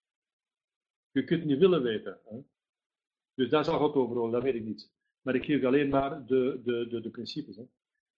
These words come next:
Nu heb ik hier nog andere vragen. De, ja, de vragen komen los, hè.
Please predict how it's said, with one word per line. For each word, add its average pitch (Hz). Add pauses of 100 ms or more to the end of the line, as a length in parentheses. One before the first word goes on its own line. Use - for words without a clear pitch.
Nu 143
heb 139
ik 139
hier 147
nog 131
andere 175
vragen. 175
De, 123
ja, 208
de 147
vragen 151
komen 139
los, -
hè. 143